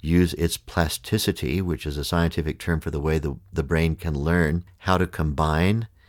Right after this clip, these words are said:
and permute functions so that you can do two things at once. The common term that's used for this in the non-scientific, uh, parlance is the word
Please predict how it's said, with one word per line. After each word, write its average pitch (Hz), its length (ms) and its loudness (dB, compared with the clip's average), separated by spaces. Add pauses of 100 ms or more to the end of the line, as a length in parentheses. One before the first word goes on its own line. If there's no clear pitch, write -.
(340)
and 78 480 0 (120)
permute 80 580 -2 (340)
functions 90 720 -2 (280)
so - 160 -2
that 78 140 2
you 76 140 -2
can 80 160 0
do 85 160 4
two - 280 -4
things 104 360 0
at - 120 -4
once. - 580 -4 (760)
The 69 320 0 (420)
common 82 520 2 (140)
term 80 420 2
that's 78 260 -2
used 76 220 -2
for - 140 -4
this 76 360 0 (140)
in 76 180 0
the 73 100 -2
non-scientific, 78 1160 -4 (320)
uh, - 80 -10
parlance 69 760 -2 (160)
is 65 460 -2 (300)
the 87 120 0
word 73 300 2